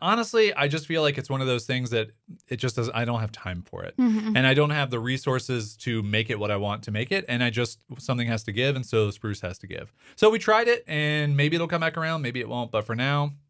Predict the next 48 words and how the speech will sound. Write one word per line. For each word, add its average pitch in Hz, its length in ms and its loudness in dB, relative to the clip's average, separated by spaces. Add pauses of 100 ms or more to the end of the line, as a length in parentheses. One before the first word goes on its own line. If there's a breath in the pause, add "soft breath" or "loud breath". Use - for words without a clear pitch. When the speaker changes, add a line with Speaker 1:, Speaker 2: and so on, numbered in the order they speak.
(680)
Speaker 1:
it 98 120 -8
just, - 240 -8
it 90 80 -4
went 85 140 -8
shit. - 220 -12 (240)
Speaker 2:
Okay. 294 200 0 (420 loud breath)
Speaker 1:
Teachery, 277 560 2 (120)
uh, 175 640 6 (120)
I 208 100 -2
put 320 240 -2
Teachery 254 460 -2
in 165 140 0
the 147 100 4
what 139 320 2
didn't 135 300 -2
go 143 140 6
well 151 220 2
in 151 60 -4
two 151 140 -6
thousand 160 240 2
eighteen, 160 420 0
mostly 196 540 4
because 143 440 2
we 123 120 0
didn't 139 280 0
hit 139 200 -2
the 127 80 -6
goals 117 500 2
that 117 100 -2
we 107 80 -2
wanted 104 260 -2
to 101 60 -2
hit 104 220 -4
growth-wise. 127 680 2
Speaker 2:
Okay. - 60 -20 (280 soft breath)
Speaker 1:
But 185 80 2
then 233 140 4
I 226 80 2
also 208 280 0
reflected 170 400 2
on, 156 100 0
like, 143 140 -2
well, 113 320 -4 (120)
we, 117 220 -4
like, 104 280 -2 (320)
what 123 160 2
did 131 140 2
we 117 180 -2